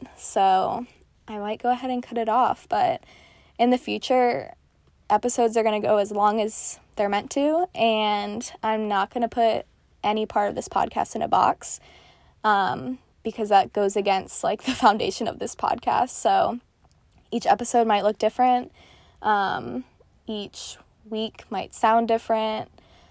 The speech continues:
Who knows? Um, but we're just gonna go with it. Um, I've never ended a podcast before, so this is kinda weird, but,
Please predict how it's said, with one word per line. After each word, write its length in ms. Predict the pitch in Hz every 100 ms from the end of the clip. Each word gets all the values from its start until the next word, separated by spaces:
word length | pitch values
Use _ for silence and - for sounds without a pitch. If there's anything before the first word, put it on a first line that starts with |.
| _ _ _
Who 160 | 240 220
knows? 600 | 196 190 208 277 - - - -
Um, 640 | 208 202 185 185 233 269 - - _ _ _ _
but 540 | 233 214 220 220 226 - - - -
we're 100 | 226
just 160 | 233
gonna 180 | - 254
go 180 | 233 240
with 200 | 285 -
it. 300 | 208 73 - _ - _ _ _ _
Um, 640 | 233 220 220 220 214 240 247 - - - - _ _ -
I've 200 | - -
never 260 | 226 220
ended 280 | 226 214 220
a 40 |
podcast 560 | - - 247 - 208 -
before, 480 | - - - - 254
so 200 | - -
this 280 | 233 - -
is 60 |
kinda 260 | - 220 202
weird, 400 | 214 254 220 214
but, 340 | 208 208 196